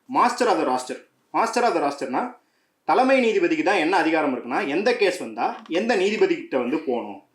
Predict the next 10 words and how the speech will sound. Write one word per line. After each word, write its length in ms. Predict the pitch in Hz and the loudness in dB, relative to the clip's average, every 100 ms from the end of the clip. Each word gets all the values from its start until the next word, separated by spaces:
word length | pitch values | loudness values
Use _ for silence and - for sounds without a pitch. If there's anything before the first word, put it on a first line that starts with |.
| _ - | _ -2
யார் 240 | 151 233 | 4 4
அதை 160 | - 151 | 4 0
விசாரிக்கணும் 600 | 143 160 180 139 135 110 | 0 2 2 0 -6 -4
அப்படிங்கிற 200 | 143 139 | -2 -2
அதிகாரம் 400 | 113 139 135 113 | -2 -2 -2 -4
வந்து 440 | 104 233 254 - _ - | -6 -4 -4 -10 _ -2
தலைமை 260 | 185 240 | 2 2
நீதிபதிக்கு 380 | 208 165 135 120 | 2 0 -2 -4
தான் 100 | 139 | -4
இருக்கு. 280 | 139 101 - | -4 -6 -18